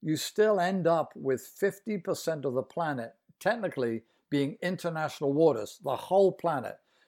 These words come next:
So fifty percent of the whole planet is international waters that technically belong, if you like, to nobody, or actually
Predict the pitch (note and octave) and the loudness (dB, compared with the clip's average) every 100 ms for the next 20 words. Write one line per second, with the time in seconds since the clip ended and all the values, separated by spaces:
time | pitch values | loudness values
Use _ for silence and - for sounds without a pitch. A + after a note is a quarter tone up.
0 | - E3+ - - A#3 - A3 F#3 F#3+ F#3 | -8 -6 -6 0 0 0 -6 -4 -2 0
1 | E3+ D3 C#3 D#3+ D#3+ F3 D3+ B2 G#2 _ | 0 0 2 2 2 2 2 0 -8 _
2 | _ _ _ _ _ _ - D3+ B2+ F#3 | _ _ _ _ _ _ -10 -4 0 0
3 | D3+ F#3 E3 D#3 E3+ D3+ D#3 C3 B2 - | 0 -2 -2 0 2 4 4 4 0 -6
4 | _ _ D3+ C#3+ - A3 A3+ F#3 D3 B2+ | _ _ -6 -2 4 4 4 0 2 2
5 | B2 _ _ - C#3 D3+ D#3+ D#3+ C#3 - | 0 _ _ 0 4 6 4 2 -2 -2
6 | C3+ B2+ B2+ B2+ _ - A#2 B2 F3+ F#3+ | 2 2 2 -2 _ -12 -8 0 4 4
7 | B2 G#2+ G#2+ B2 _ _ _ _ C#3 D3 | 4 0 -2 -6 _ _ _ _ 2 4
8 | F3+ G3 - B2 | 4 2 0 0